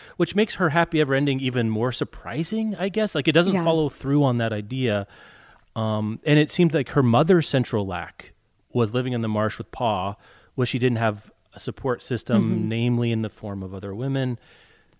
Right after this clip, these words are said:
Speaker 1: Very, very confused about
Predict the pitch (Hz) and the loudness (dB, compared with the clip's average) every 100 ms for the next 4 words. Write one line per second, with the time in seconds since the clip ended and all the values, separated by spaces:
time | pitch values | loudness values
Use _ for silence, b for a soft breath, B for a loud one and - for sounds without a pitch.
0 | _ _ 139 156 220 233 196 135 127 139 | _ _ -18 -4 0 4 4 2 2 2
1 | 143 127 113 113 _ _ - 123 - 131 | 2 0 -4 -10 _ _ -6 -4 -2 0
2 | 117 107 98 110 95 104 98 92 | 2 0 -2 -4 -2 -2 -2 -4